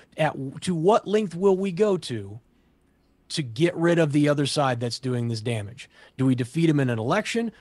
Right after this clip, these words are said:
Do we put 'em in a gulag? What are we gonna do? Uh, to what extent? And that largely has to do with how much hate and how much damage you can, you can suggest the other side is doing. After nine eleven,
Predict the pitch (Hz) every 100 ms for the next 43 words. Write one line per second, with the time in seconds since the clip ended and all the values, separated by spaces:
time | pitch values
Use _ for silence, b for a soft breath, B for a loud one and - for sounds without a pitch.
0 | b 139 135 117 165 156 135 120 101 104
1 | 165 214 214 214 226 214 b b 131 170
2 | 226 220 208 214 202 180 233 170 139 139
3 | 151 - 151 180 214 - 240 165 151 175
4 | 220 196 233 262 214 175 165 170 165 180
5 | 147 - 185 185 185 156 170 175 214 -
6 | - 175 147 - - b b b 165 151
7 | 175 170 185 185 151 135 180 180 147 120
8 | 135 156 - b b - 165 165 165 139
9 | - 160 165 160 - 156 127 156 - 156
10 | 131 127 135 123 135 139 214 131 139 151
11 | 175 160 160 156 202 180 165